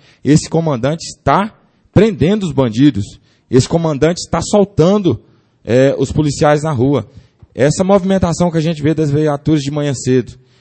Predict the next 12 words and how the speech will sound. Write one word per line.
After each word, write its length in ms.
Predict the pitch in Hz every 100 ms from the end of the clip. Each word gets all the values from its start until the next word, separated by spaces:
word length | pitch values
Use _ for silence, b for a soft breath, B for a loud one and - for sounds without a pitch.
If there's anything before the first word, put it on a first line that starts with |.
| b
isso 200 | - 110
é 40 | 175
muito 260 | 175 220
bom 160 | 220 202
pra 120 | 202
sociedade. 920 | 190 190 - 185 117 131 190 151 - _ _ _ _
Muitos 280 | - 190 -
bandidos 380 | 185 220 170 175
que 120 | 185
saíam 340 | 175 175 165 160
de 120 | 156
manhã 520 | 156 127 123 170 131